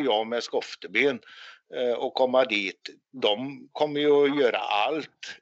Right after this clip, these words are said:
liksom just, nu är det ett bra lag, förstå mig rätt här, men det kanske blir en extra anspänning för,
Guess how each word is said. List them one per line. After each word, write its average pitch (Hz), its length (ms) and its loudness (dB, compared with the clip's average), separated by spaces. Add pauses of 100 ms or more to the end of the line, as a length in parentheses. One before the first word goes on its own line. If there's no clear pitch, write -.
liksom 127 560 -8
just, 110 400 -8
nu 127 160 -4
är 156 160 4
det 123 120 2
ett 120 140 -4
bra 101 240 -2
lag, 107 400 0
förstå 107 320 -8
mig 101 180 -4
rätt 123 360 -2
här, 98 120 -2
men 104 180 -4 (460)
det 117 80 -6
kanske 117 280 -4
blir 110 220 -4
en 107 140 -10 (220)
extra - 400 -8 (300)
anspänning 95 800 -8
för, 101 340 -4